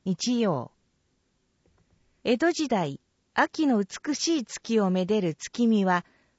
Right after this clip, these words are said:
武家庶民を問わず盛んに行われました。旧暦八月十五日を十五夜、九月十三日を十三夜と呼び、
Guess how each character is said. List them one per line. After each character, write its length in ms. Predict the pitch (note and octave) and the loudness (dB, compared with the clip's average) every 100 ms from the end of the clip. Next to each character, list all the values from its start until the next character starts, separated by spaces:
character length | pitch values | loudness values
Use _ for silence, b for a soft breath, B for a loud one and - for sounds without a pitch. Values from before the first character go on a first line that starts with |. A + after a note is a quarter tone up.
| _ | _
武 120 | - A#3 | -2 0
家 120 | E4 | -2
庶 240 | - E4+ | -2 -2
民 300 | E4+ C#4 G#3 | 2 2 2
を 100 | F3+ | 2
問 180 | - A3 | 0 0
わ 140 | G#3 | -2
ず 240 | F3 D#3+ - _ | -2 -6 -6 _
盛 440 | - G3+ - C4 | -6 -4 0 2
ん 40 | C4+ | 2
に 140 | B3+ | 4
行 100 | A#3 | 2
わ 360 | - A#3+ A3+ A3 | 2 2 2 2
れ 120 | G3+ | 0
ま 120 | F#3 | -2
し 160 | F3+ - | -4 -8
た。 160 | C3+ - _ _ _ _ _ _ _ _ _ _ _ _ _ | -12 -12 _ _ _ _ _ _ _ _ _ _ _ _ _
旧 260 | - D#4+ E4 | 0 2 2
暦 300 | E4 - C4+ | -2 -2 -2
八 280 | B3+ - | -2 -2
月 280 | D#4+ D#4+ D#4 | 0 0 -2
十 240 | C4+ D#4+ D4 | -2 -2 0
五 140 | A#3+ | 2
日 360 | G#3+ F#3 - F3+ | 2 0 -2 -2
を 180 | D3+ D3+ | -2 -4
十 300 | D3+ B3 A3+ | -2 0 2
五 140 | G#3+ | 0
夜、 260 | F#3 E3 - _ _ _ _ _ _ _ _ - | 0 0 -4 _ _ _ _ _ _ _ _ -4
九 140 | F4 | 0
月 280 | E4+ D#4 A#3 | 0 0 0
十 240 | G3 C#4+ C#4 | 0 0 0
三 280 | B3+ G#3 | 0 0
日 340 | F#3 F3 - E3+ | 0 -2 -2 0
を 180 | C#3+ C3 | 0 -2
十 240 | - C4 D4+ | -2 -2 -2
三 300 | - D#4 B3+ | 0 0 2
夜 140 | F3+ | 0
と 140 | F3 E3 | 0 -2
呼 180 | D#3+ | -2
び、 200 | D#3 E3 | -2 -4